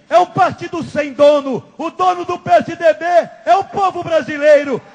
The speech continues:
que acredita nas nossas propostas e que vai caminhar ao nosso lado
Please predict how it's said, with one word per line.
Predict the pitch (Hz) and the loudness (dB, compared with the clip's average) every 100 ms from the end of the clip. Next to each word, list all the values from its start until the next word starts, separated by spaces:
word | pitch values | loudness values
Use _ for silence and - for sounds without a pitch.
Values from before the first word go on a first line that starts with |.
| - | -4
que | |
acredita | 349 339 370 339 370 349 | -4 -4 -8 -6 -4 -2
nas | 339 277 | -2 -2
nossas | 330 311 311 - | 0 0 0 -2
propostas | 311 285 - 294 277 285 269 - - - | -2 -2 0 -2 -2 -6 -8 -10 -20 -14
e | 285 | -12
que | 302 | -8
vai | 285 294 302 285 | -4 -2 -2 -4
caminhar | 294 294 285 269 285 | -4 -6 -6 -6 -4
ao | 277 269 | -2 -2
nosso | 277 262 269 | -2 -6 -6
lado | 254 269 254 262 | -6 -4 -6 -8